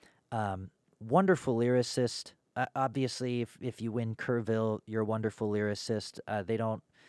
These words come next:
um, that, that's what they're judging on is, is your lyrics. So great songwriter, also a wonderful vocalist, has a, a gigantic voice that fills up the room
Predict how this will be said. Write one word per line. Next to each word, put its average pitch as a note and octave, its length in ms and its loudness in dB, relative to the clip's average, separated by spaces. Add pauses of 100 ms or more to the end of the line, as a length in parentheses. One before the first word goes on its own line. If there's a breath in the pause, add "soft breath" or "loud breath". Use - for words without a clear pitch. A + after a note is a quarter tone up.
(420 soft breath)
um, F#2+ 360 -2 (140)
that, A#2+ 200 2 (100)
that's B2 220 0
what B2 140 2
they're A2+ 120 2
judging G2+ 420 0
on E2+ 180 -4
is, E2 300 -8
is F#2 240 -8
your F2+ 120 -6
lyrics. G2+ 500 0 (920)
So - 160 -4
great A#2 280 2
songwriter, C3 640 2
also C3+ 300 2
a C3+ 40 2
wonderful C3+ 400 2
vocalist, A2 640 0 (340 loud breath)
has A#2+ 220 0
a, A#2+ 180 2 (180)
a B2 100 -4
gigantic B2+ 760 0
voice G#2 380 -4
that G#2+ 120 -6
fills A#2+ 300 0
up A2+ 140 0
the G#2 100 0
room G2+ 260 -2